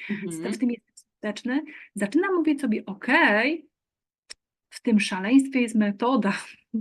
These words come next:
Speaker 2: To,
Speaker 1: Mhm.
Speaker 2: to zaczyna mieć sens i to jest okej. Tu się pojawiają pierwsze sukcesy, pierwsze osiągnięcia, ale też pojawia się właśnie sinusoida w te-, w tej zmianie naszego,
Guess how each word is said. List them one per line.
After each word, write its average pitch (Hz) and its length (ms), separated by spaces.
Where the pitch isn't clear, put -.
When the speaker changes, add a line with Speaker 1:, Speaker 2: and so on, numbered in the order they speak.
Speaker 2:
To, 392 300
Speaker 1:
Mhm. 233 280
Speaker 2:
to 302 280
zaczyna 302 420
mieć 262 500
sens 285 380
i 262 80
to - 120
jest 262 220
okej. 202 400
Tu 330 100
się 269 140
pojawiają 190 380
pierwsze 196 280
sukcesy, 262 640
pierwsze 196 340
osiągnięcia, 254 840
ale 277 340
też 226 220
pojawia 214 340
się 214 140
właśnie 214 260
sinusoida 208 640
w - 160
te-, 208 360
w - 60
tej 214 140
zmianie 208 540
naszego, 196 640